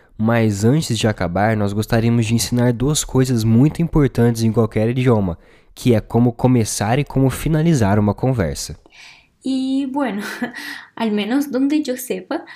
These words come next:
Speaker 2: ah, la lógica de una conversación es siempre la misma en cualquier lengua.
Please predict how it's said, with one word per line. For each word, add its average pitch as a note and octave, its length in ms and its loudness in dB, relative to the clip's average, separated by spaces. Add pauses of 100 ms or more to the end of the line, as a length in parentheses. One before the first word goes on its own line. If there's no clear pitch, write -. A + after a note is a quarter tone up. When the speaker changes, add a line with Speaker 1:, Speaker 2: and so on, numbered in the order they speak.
(180)
Speaker 2:
ah, G#3+ 220 -4
la G#3 160 -2
lógica G3+ 480 -4
de D#4+ 120 0
una D4+ 220 2
conversación B3+ 840 -4
es A3+ 200 -6
siempre G3+ 420 -6
la C4 120 -4
misma B3 260 -2
en A#3+ 140 -6
cualquier F#3+ 400 -6
lengua. A3 420 -6